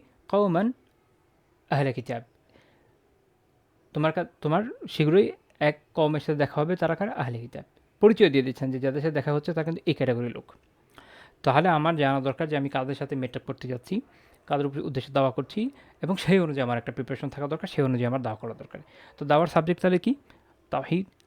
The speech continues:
আকীদা, at large, আহ, ইসলামের যে আরকানগুলা, অন্যান্য আমলগুলা, এমনকি সেটা একটা ফজিলতের বিষয়, একটা ফজিলতের আমল, মিসওয়াকের ফজিলতও হইতে পারে, সেটা কোনো ব্যাপার না। কিন্তু গুরুত্ব বিবেচনায়,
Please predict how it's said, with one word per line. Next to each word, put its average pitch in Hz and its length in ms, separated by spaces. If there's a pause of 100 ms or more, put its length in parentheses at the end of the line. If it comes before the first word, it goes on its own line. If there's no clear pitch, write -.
(140)
আকীদা, 151 440 (960)
at 143 100
large, 139 360 (720)
আহ, - 180 (440)
ইসলামের 139 280
যে 127 80
আরকানগুলা, 143 500 (160)
অন্যান্য 135 300
আমলগুলা, 147 520 (680)
এমনকি 262 420 (320)
সেটা 196 240
একটা 233 260 (520)
ফজিলতের 156 420
বিষয়, 151 300
একটা 202 240
ফজিলতের 139 320
আমল, 139 260
মিসওয়াকের 156 380
ফজিলতও 135 380
হইতে 120 160
পারে, - 180 (180)
সেটা - 160
কোনো 123 140
ব্যাপার - 300
না। - 80 (440)
কিন্তু 247 320 (280)
গুরুত্ব 165 320
বিবেচনায়, 127 460